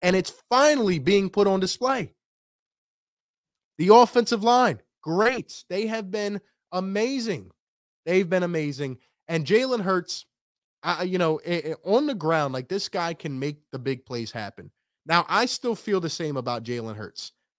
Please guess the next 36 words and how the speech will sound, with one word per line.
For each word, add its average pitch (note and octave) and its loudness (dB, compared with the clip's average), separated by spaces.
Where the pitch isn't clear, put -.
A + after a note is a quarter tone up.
I G#3+ 4
don't A#3+ 2
know A3 2
about A#2 0
him A#2 -4
for C#3 -8
the B2 -10
future. F3+ -8
I F#3+ -2
don't. F#3+ -4
But E3+ 4
what G#3+ 10
I G3+ 8
will C4+ 2
say, F3 0
like F#3+ -2
I F3+ -2
say F3+ 0
every A#3+ 2
week, C#3+ -4
this G3+ -4
guy G3+ 0
has F#3 -2
certain G3+ 2
stretches F3 -4
each F3+ -8
game F#3 0
where C#3+ -2
he D3 -6
looks D3 2
like C#3+ -2
he D#3+ -6
could C#3+ -6
be D3 -2
the C3 -4
dude. A#2+ -2